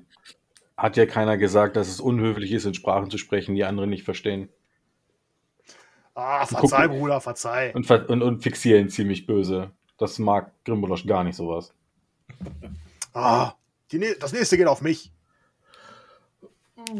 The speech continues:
Speaker 2: Und er, ähm, wirft dir so ein paar, ähm, Zwergen, äh, Münzen hin.
Speaker 1: Mhm, okay. Sack ich ein,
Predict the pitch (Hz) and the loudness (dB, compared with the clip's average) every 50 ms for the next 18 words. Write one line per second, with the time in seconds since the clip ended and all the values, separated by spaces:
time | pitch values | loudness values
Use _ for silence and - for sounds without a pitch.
0 | 175 151 127 120 120 120 - _ _ - _ _ - 139 139 131 160 143 135 135 | -8 -8 -8 -10 -12 -14 -20 _ _ -20 _ _ -18 -16 -12 -8 -4 -2 0 0
1 | 135 131 139 135 143 139 131 127 123 117 120 120 123 _ _ _ - 123 131 135 | 0 0 -2 -2 -4 -4 -6 -6 -6 -8 -10 -14 -18 _ _ _ -14 -10 -10 -10
2 | - - 131 110 120 120 117 113 110 - 117 113 107 107 104 _ _ _ _ _ | -8 -8 -10 -10 -10 -12 -14 -14 -16 -14 -14 -14 -14 -14 -16 _ _ _ _ _
3 | _ - 120 110 104 101 98 92 _ _ _ _ _ _ _ _ _ _ _ _ | _ -18 -18 -18 -18 -18 -20 -20 _ _ _ _ _ _ _ _ _ _ _ _
4 | _ _ _ _ _ _ _ _ - - - 143 143 135 131 127 123 123 120 113 | _ _ _ _ _ _ _ _ -14 -6 -2 -2 0 0 -2 -4 -8 -14 -14 -16
5 | 113 107 110 113 113 - - 107 104 107 - _ _ _ _ _ _ _ _ _ | -16 -16 -16 -16 -18 -18 -20 -20 -20 -20 -20 _ _ _ _ _ _ _ _ _
6 | _ _ _ _ _ - 113 110 120 139 160 175 - - - - - - 110 - | _ _ _ _ _ -2 0 2 2 2 2 0 -6 -14 -20 -16 -10 -8 -4 -2
7 | 98 92 92 - - _ _ _ _ _ _ - _ _ _ _ _ _ _ _ | 0 0 -2 -2 -8 _ _ _ _ _ _ -20 _ _ _ _ _ _ _ _
8 | _ _ _ _ _ _ _ _ _ _ - - 107 - 117 107 113 101 110 117 | _ _ _ _ _ _ _ _ _ _ 0 0 0 2 2 0 2 4 4 4
9 | 127 131 131 131 131 | 4 0 -4 -8 -12